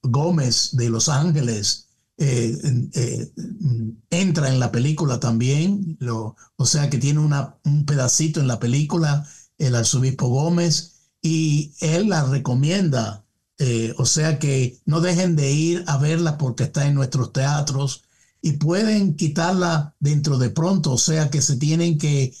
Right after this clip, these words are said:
mover pronto para ver la película Guadalupe.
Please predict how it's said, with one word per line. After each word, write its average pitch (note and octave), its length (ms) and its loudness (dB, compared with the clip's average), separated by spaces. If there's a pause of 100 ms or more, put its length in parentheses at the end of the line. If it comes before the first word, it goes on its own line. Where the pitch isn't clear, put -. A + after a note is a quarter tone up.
mover D3 400 0
pronto D3 560 0 (320)
para C3+ 180 0
ver C#3+ 220 2
la D3 160 0
película C3+ 460 0
Guadalupe. D3 840 2